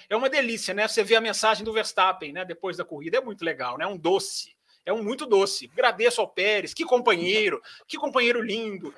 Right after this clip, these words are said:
É, thanks, Checo. É um doce. É um doce. Porque esses caras não têm, né? Não têm o caráter da disputa neles. Tot-, não, não total. Tem habilidade,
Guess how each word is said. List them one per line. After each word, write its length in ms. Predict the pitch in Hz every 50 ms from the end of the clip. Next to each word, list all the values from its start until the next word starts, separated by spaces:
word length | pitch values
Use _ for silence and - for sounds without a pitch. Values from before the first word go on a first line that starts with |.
| - _ _ _
É, 100 | 196 208
thanks, 360 | 202 - 294 294 285 - -
Checo. 640 | - - 233 233 233 233 220 - - 175 151 147 180
É 120 | 294 349
um 100 | 415 370
doce. 380 | 262 214 196 196 - - - -
É 60 | 175 196
um 80 | 247
doce. 360 | 226 202 196 185 - - - _ _
Porque 180 | 240 - - 190
esses 220 | 180 185 220 -
caras 400 | - 214 185 175 180 185 - - _ _ _ -
não 200 | 226 277 285 262
têm, 420 | - 202 185 180 185 202 233 - _ _ _ _ _ _ _ _
né? 220 | 143 175 214 220 - _
Não 180 | 185 220 269 254
têm 220 | - 214 214 226
o 80 | 240 233
caráter 500 | - 262 226 196 196 226 233 - 254 -
da 80 | 254 240
disputa 460 | 240 - - - 254 277 285 233 208
neles. 300 | 208 175 165 143 - -
Tot-, 260 | - 208 196 - - 226
não, 260 | 180 202 254 330 330
não 240 | 226 240 277 359 359
total. 420 | 330 294 - - 156 123 - - _ _ _ _ _ _ _ _
Tem 160 | _ 214 262
habilidade, 800 | 240 190 - 180 151 - - 165 196 202 185 - - 165 165 -